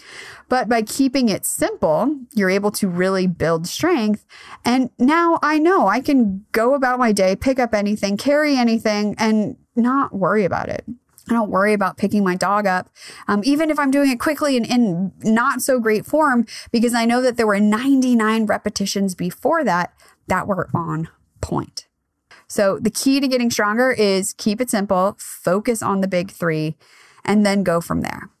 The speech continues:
So now that you have the big three, what's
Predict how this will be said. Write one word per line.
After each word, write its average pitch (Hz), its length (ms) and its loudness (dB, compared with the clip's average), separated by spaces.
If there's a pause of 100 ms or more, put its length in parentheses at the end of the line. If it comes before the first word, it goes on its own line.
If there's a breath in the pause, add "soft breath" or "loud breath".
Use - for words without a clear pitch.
(280)
So 220 240 0
now 247 260 2
that 302 120 0
you 302 140 2
have 320 340 0
the 311 80 0
big 220 260 0
three, 185 440 0 (440)
what's - 320 -4